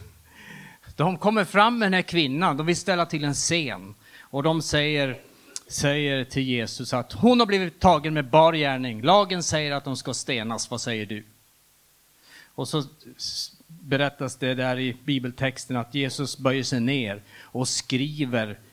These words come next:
i sanden. Och, eh, <clears throat> så säger han: "Den som är utan synd kastas första stenen."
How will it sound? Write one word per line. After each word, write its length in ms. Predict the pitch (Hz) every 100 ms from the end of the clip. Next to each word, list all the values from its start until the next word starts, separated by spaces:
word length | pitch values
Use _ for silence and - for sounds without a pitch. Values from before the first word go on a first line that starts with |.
| _ -
i 140 | 131
sanden. 800 | - 139 139 147 143 107 95 - _ _ _ _ _ _ _ _ _
Och, 280 | - 135 135
eh, 180 | 139 139 135 - - 123 - -
<clears throat> 520 | - - - - -
så 200 | - 139
säger 340 | 143 147 139
han: 280 | 131 113 98 - _ _ _ _ _ _ _ _ _ _
"Den 340 | 127 127 139
som 200 | 127 139
är 80 | 135
utan 480 | 139 110 107 131 123
synd 500 | - - 147 95 - - _ _ _ _ _ _ _ _ _ _ _ _ _ _ _ _ _ -
kastas 540 | 117 - - 104 -
första 520 | - 110 - - 101
stenen." 540 | - - 123 139 98